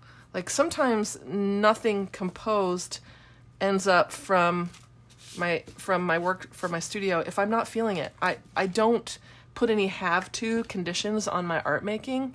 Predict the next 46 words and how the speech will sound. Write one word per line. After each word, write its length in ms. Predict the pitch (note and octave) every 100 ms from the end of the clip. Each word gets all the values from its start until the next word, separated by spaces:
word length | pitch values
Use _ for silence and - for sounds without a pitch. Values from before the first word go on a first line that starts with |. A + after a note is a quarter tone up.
| -
Uh, 200 | - G3
this 240 | G3+ A#3 A#3
is 220 | G#3+ G3+
my 100 | F#3+
new 140 | E3+
stamp 280 | E3+ F3+ D3
block, 240 | - - -
yes. 360 | - - - - - - - - - - - - - - - -
I 80 | F#3+
don't 160 | A3 B3
put 140 | C4+
any 160 | A#3+ A3
have-to 420 | G#3 G3+ G3+ G#3+
conditions 540 | - G3 F#3+ - F3
on 160 | E3+ D#3+
it. 160 | D3+ -
I, 180 | F3+ F3+
I 100 | F#3
just 180 | F#3 F#3
say 140 | - F#3+
to 80 |
myself, 440 | F#3 F3 - E3 D#3+
"Self, 540 | - F3+ C#4 E4+ - - - -
I 80 | F3+
feel 180 | - G3+
like 200 | B3 D4+
making 420 | A3+ F#3+ G3+ G3 G#3 - - -
today, 400 | - F#3 F3+ A#3+ - - - - - -
and 600 | F#3 F3+ F3 F3 F3+ F3+ - - - -
I'm 160 | - F#3+
in 80 | F#3
the 60 |
mood 180 | F3+ F#3
to 40 | F3+
play." 380 | - E3 D#3 E3 - - -
And 140 | G3+ F#3
some 240 | B3+ D#4
days 380 | B3 G3 G#3+ -
I 60 | G3
ha-, 160 | G3 -
I'm 220 | F#3+ G3
overrun 720 | G#3+ A3 G#3 G#3 G#3 G3+ A#3 A#3
by 160 | F#3+
all 200 | - F#3+
these 240 | F#3+ F#3+ F#3
little 360 | F#3 F3+ F3